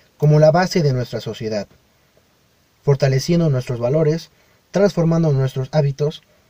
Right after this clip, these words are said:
para impulsar mejores prácticas. Desde nuestros hogares, este es el momento preciso para reevaluar lo que consumimos,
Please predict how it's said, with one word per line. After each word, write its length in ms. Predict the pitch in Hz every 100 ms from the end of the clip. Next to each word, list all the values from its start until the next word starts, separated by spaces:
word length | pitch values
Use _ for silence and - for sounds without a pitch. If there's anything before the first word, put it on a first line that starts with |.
| _ _ -
para 160 | 131
impulsar 420 | 131 131 127 156
mejores 500 | 151 135 147 143 143
prácticas. 600 | - 135 - 120 107 101 _ _ _ _ _ _ _ -
Desde 260 | 139 131
nuestros 320 | 127 123 123 123
hogares, 560 | 123 151 143 156 - _ _ _ _ _ -
este 260 | 196 196 208
es 120 | 196
el 100 | 151
momento 420 | 143 151 160 151
preciso 540 | 143 123 - 143 156 151
para 260 | 147 135
reevaluar 600 | 131 131 131 143 151 165 139
lo 160 | 135
que 120 | 120 117
consumimos, 800 | 127 120 123 117 110 107 -